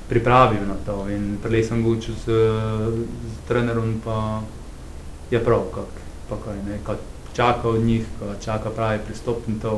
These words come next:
ka se morajo pripraviti, kako če bi špilali prvenstveno tekmo, kar je za mene edino pravilno.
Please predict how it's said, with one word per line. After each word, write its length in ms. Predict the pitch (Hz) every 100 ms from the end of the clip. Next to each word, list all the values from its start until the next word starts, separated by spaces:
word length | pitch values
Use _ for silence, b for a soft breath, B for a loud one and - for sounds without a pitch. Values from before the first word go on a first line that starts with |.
| 101
ka 200 | - 104 - - B B B B B B B B B B B - -
se 240 | - - 127 120 117 117 117 123 - - - - - - - - - - - - -
morajo 340 | - 190 151 139
pripraviti, 420 | 127 139 127 127
kako 180 | 123 113
če 100 | 120
bi 80 | 113
špilali 340 | - 117 110
prvenstveno 460 | 113 110 104 113 104
tekmo, 340 | 110 - -
kar 160 | 117 107
je 100 | 101
za 100 | 110
mene 280 | 113 113 110 107 - - -
edino 260 | 117 110 110
pravilno. 400 | 110 101 101